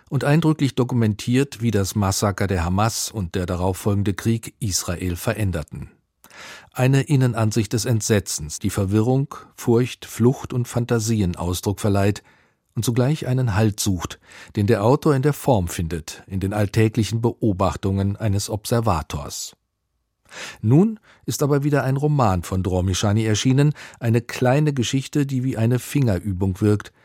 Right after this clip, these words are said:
ein bescheidener Versuch, schlicht und eindringlich mit dem Erzählen wieder zu beginnen, nicht auftrumpfend,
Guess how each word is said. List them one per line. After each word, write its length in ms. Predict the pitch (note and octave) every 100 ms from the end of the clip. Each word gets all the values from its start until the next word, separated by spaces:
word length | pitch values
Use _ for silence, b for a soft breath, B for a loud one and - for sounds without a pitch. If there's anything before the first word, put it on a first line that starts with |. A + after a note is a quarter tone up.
| b
ein 160 | - A2+
bescheidener 480 | A#2+ - C#3 D#3 A#2
Versuch, 400 | A2+ G#2 B2 -
schlicht 480 | - A#2 C3 - -
und 240 | A2 F#2+
eindringlich 720 | G#2+ G#2 A2+ A2 A2 G#2+ - b b
mit 120 | A#2 A2+
dem 140 | A#2
Erzählen 640 | A#2 - - F#2 F#2 F#2+
wieder 220 | F#2+ F#2+ F#2+
zu 160 | A#2
beginnen, 560 | A#2 A#2 A2 F#2+ D#2 C#2+ _ _ -
nicht 240 | F#2+ -
auftrumpfend, 840 | A2 A2 - - A#2+ A2 A#2 G#2+